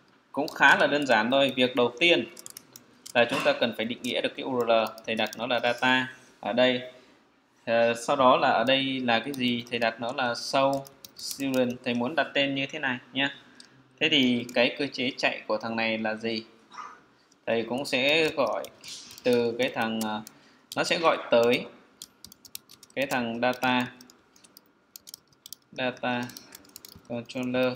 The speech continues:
đặt như thế này. Ở đây chúng ta viết một cái function là show student nhé. Và ở đây nó sẽ gọi đến cái thằng, à, student list. Đây là cái li-, cái, à, view của nó. Vậy là thông qua cái phần cấu hình này thì chúng ta sẽ thiết kế nó như thế nào? Việc đầu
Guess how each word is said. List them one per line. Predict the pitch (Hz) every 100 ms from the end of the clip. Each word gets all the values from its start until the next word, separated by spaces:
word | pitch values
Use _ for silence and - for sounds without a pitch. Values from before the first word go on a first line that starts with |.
| -
đặt | 123 120
như | 131
thế | 139
này. | 123 120 - - -
Ở | 123
đây | 131 143 139
chúng | 160
ta | 147
viết | 151 147
một |
cái | 160 -
function | 139 127 123
là | 117 113
show | - 135 131
student | 127 - 139 131 123 117 -
nhé. | 127 131 - - _ -
Và | 110
ở | 107
đây | 123 127
nó | 127 127 139
sẽ | 135 135
gọi | 139 117 120
đến | 120 127
cái | 165
thằng, | 120 110
à, | 110 104 - - _
student | - - 139 127 120 120
list. | 143 160 - - _ _ -
Đây | 131
là | 127 117
cái | 123 143
li-, | 147 151 127 127
cái, | 127 143
à, | 151 143 139 135 135 135 131 131
view | 139 127
của | 107
nó. | 107 120 - _ _ _ _ _ _
Vậy | 143 143
là | 135 131 - -
thông | 170 165
qua | 160 160
cái | 156 -
phần | 131
cấu | 131 160
hình | 151 127
này | 120 117 120
thì | 123
chúng | 151
ta | 156 143
sẽ | - 127 139
thiết | - -
kế | 127 135
nó | 165
như | 151 139
thế | 156
nào? | 127 120 113 - -
Việc | 123 123
đầu | 123